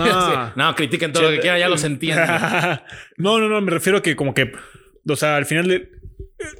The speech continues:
Speaker 1: bueno, también es una industria que nace a partir de otra industria, ¿no? O sea, el, el comentarismo, el comentarista deportivo nace a partir de que existen los futbolistas.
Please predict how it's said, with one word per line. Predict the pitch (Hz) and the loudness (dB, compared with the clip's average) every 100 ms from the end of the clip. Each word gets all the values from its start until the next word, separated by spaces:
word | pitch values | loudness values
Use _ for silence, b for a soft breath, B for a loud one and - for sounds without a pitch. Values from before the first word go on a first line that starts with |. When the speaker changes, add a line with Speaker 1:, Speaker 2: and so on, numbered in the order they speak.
| - 220 | -14 -8
Speaker 1:
bueno, | 233 262 | -2 0
también | 240 294 | 0 0
es | 269 | 0
una | 294 | 0
industria | 233 226 - 233 | 0 0 0 0
que | 165 | 2
nace | 165 160 | 0 0
a | 160 | 0
partir | 135 151 | -2 2
de | 160 | 0
otra | 151 | 2
industria, | 139 147 - 113 | 2 0 0 -2
¿no? | 110 156 | -2 -2
O | 381 | -2
sea, | 123 135 | 0 2
el, | 135 131 - | 2 0 0
el | 143 | 0
comentarismo, | 139 147 143 156 170 196 | 0 0 2 2 2 0
el | 185 139 | 0 0
comentarista | 143 143 143 156 160 | 0 0 0 0 0
deportivo | 196 131 117 139 | -2 -2 -2 0
nace | 143 139 | 2 0
a | 143 | 0
partir | 117 131 | -2 0
de | 135 | 0
que | 127 | 0
existen | 120 120 | 0 0
los | 123 104 | -2 -2
futbolistas. | 117 123 151 - - | 0 2 0 0 -8